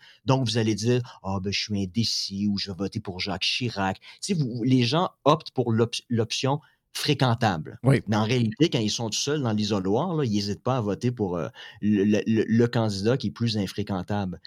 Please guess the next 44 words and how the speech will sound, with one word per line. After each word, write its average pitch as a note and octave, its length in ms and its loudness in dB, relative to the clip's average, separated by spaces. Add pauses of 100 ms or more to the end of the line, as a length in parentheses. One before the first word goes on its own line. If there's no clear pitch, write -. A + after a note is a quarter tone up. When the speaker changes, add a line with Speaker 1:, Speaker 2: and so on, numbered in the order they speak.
(240)
Speaker 1:
Donc, A#2+ 160 2
en C3+ 100 6
réalité, D3+ 720 2
moi, A#2 320 0
je G#3+ 120 -2
soupçonne C#3+ 600 -4
que B2 100 -4
les G2+ 160 -2
véritables A#2+ 760 -2
appuis A2 360 -2
du G#2 140 -12
Parti G2 280 -6
conservateur, G2+ 680 -4
qui - 100 -10
est - 40 -20 (120)
diabolisé, G2+ 800 0
là, C#3+ 400 0
par F2+ 120 -6
les F#2+ 120 -2
médias, F#2 440 -2 (1120)
c'est - 60 4
à A2+ 40 8
peu A2 100 4
près B2 160 2
vingt, A2 280 2
vingt A2 220 2
pour A#2+ 220 -2
cent. A#2 260 -4
Euh, G#2 180 0
j'ai A#2 200 0
vu D#3 180 -2
un B2+ 100 2
sondage B2+ 380 0
dans B2+ 60 2
la A2 80 2
région A2 260 2
de A2+ 60 -2
Québec, A2+ 320 2
on G#2 80 -2
parle A#2+ 160 2
de A2 60 2
vingt-cinq C3+ 500 0
pour - 180 -4
cent E3 300 -8